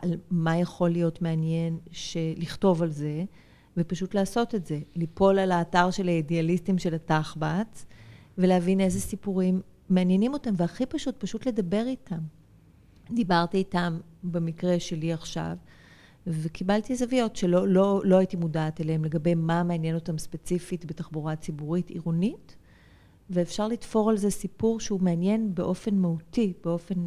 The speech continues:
אמיתי, כמו content marketing טוב, בשליטה עצמית שלי. וגם צריך לזכור שבנקודות האלה, בפיין פוינטס, אני לא מאמינה ש-פי אר agency עושה עבודה טובה כמו שזה.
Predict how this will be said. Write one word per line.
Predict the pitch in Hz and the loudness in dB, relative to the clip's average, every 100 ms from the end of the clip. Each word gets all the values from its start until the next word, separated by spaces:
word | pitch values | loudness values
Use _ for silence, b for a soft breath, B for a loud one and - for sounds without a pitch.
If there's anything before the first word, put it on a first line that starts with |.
| 175 | -4
אמיתי, | 170 160 - 190 175 | -4 -4 0 0 0
כמו | 180 175 170 | 0 0 0
content | 180 170 165 | -2 -2 -2
marketing | 170 165 175 160 - | -4 -4 -4 -6 -2
טוב, | 196 269 339 B B B B B - | -2 -2 -6 B B B B B -8
בשליטה | 185 - 208 262 | -6 -6 -2 -2
עצמית | 285 - 247 233 | -2 -4 -6 -6
שלי. | - 220 208 - 175 - | -6 -2 -4 -4 -10 -6
וגם | 190 175 196 247 | -2 4 4 4
צריך | 262 277 247 | 0 -4 -4
לזכור | - 233 226 | -2 -2 -2
שבנקודות | 202 190 175 185 196 220 | -2 0 0 0 0 0
האלה, | 220 208 220 240 | 0 0 0 -2
בפיין | 185 170 - 202 214 202 | -4 -6 0 0 0 -2
פוינטס, | 220 226 247 - b b b - | -2 0 -2 -8 b b b 0
אני | 185 | 4
לא | 190 196 | 6 6
מאמינה | 208 190 175 160 | 4 4 2 -2
ש-פי | 165 175 | -6 -6
אר | 160 160 | -4 -4
agency | 170 165 - | -4 -4 -6
עושה | 160 - 160 | -8 -6 -8
עבודה | 156 160 160 | -6 -8 -8
טובה | 160 156 156 151 | -6 -6 -6 -6
כמו | 160 156 | -6 -8
שזה. | - - | -10 -16